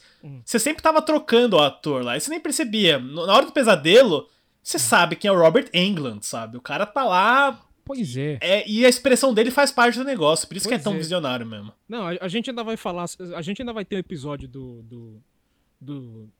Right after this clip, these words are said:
Speaker 1: A Hora do Pesadelo, mas, cara,
Speaker 2: Muito em
Speaker 1: voltando
Speaker 2: breve?
Speaker 1: pro, muito em breve, mas tem, assim, uma, umas partes do dois que não é o Englund, né? Porque a galera come-, achou que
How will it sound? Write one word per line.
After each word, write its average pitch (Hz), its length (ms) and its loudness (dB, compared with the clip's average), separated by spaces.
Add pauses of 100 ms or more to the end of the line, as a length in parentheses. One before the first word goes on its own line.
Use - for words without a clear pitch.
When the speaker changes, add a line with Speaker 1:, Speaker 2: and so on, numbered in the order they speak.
(200)
Speaker 1:
A 143 80 -12
Hora 151 160 -6
do 160 100 -6
Pesadelo, 160 600 -4
mas, 160 260 -8 (180)
cara, 143 300 -8 (540)
Speaker 2:
Muito 170 320 0
em 196 60 4
Speaker 1:
voltando 196 80 0
Speaker 2:
breve? 170 360 2
Speaker 1:
pro, - 100 -18 (320)
muito 185 220 -2
em 208 80 2
breve, 165 340 -2
mas 143 220 -6
tem, 190 140 -8
assim, 175 260 -8
uma, 165 420 -8
umas 170 240 -8
partes 175 300 -6
do 170 120 -2
dois 151 360 -2
que - 100 -8
não 190 280 0
é 214 80 -2
o 180 120 -2
Englund, 165 400 0
né? 165 140 -4
Porque - 180 -10
a 131 40 -4
galera 135 280 -6
come-, 143 240 -8
achou 139 320 -8
que 143 160 -8